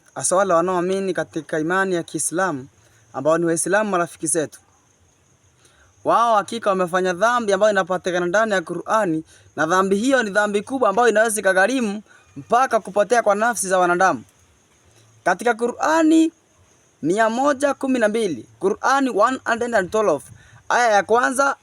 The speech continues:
ya pili na ya tatu. Hapa tunaona ujumbe wa kwenye Qur'ani.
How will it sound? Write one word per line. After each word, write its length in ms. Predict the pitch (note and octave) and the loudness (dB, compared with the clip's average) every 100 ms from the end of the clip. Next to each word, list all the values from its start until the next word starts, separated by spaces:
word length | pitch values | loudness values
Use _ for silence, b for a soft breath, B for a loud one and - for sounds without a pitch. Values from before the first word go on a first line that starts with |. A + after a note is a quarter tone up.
| - | 0
ya 140 | F3+ | 0
pili 420 | - B3 C4 B3+ | 0 -4 -4 -4
na 120 | A#3+ | 0
ya 140 | G3 F#3 | 2 2
tatu. 380 | G#3+ E3+ - - - b b b b | 2 0 -2 -16 -18 b b b b
Hapa 300 | G3+ B3 C4 | -2 0 0
tunaona 320 | A#3 A#3 B3 | 0 -2 0
ujumbe 320 | A3+ C4 A#3+ | 0 0 2
wa 60 | G#3+ | 2
kwenye 240 | G#3+ G3+ | 2 0
Qur'ani. 560 | - G3+ - G3 C3+ | -2 -4 0 0 0